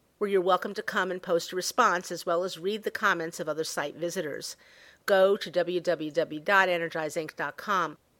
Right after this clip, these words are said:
or you can respond to this Hot Topic simply by sending an email to webmaster at energizeinc dot com. At our website, you'll also find an archive of Hot Topics for more than a decade, as well as over twelve hundred pages of free information for leaders of volunteers.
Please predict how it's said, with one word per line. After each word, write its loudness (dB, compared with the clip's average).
or 2
you 0
can -2
respond 2
to -6
this -4
Hot 0
Topic 2
simply -2
by 0
sending -4
an -4
email -2
to -6
webmaster -2
at -4
energizeinc -6
dot -6
com. -8
At 4
our 6
website, 4
you'll 0
also 0
find -2
an -6
archive 0
of -10
Hot -6
Topics -2
for -10
more -2
than -6
a -6
decade, -4
as -2
well 6
as 2
over 0
twelve -2
hundred -6
pages -4
of -8
free -4
information -6
for -2
leaders -2
of -6
volunteers. -6